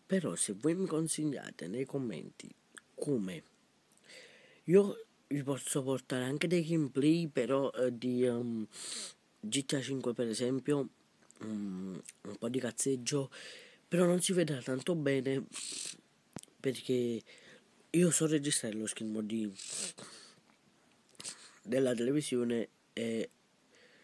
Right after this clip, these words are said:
e con la P S quattro, però non so passarli o su telefono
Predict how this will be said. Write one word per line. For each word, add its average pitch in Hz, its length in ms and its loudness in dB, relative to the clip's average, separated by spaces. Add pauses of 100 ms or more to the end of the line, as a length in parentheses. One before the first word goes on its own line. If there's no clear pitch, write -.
(1080)
e 123 340 4
con 123 240 0
la 117 540 0
P 110 300 -2
S - 280 0
quattro, 107 480 -6 (1300)
però 147 340 10 (120)
non 147 500 4
so - 340 6
passarli 135 880 0 (360)
o 185 100 4
su - 260 2
telefono 127 760 2